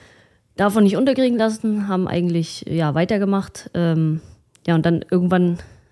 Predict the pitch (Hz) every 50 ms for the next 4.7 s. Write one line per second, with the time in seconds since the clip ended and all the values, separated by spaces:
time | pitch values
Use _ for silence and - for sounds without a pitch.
0 | _ _ _ _ _ _ - 160 160 160 156 151 160 160 - - _ - 160 156
1 | 160 - - - 165 160 - 165 160 - - 165 - - 170 - 165 156 160 156
2 | - - 175 160 165 165 - - 160 - - 165 165 - 165 151 170 165 - -
3 | - 165 - - 156 156 151 - - 165 160 165 156 160 - 165 156 165 160 -
4 | 165 151 156 - 170 170 180 - - 196 185 - - -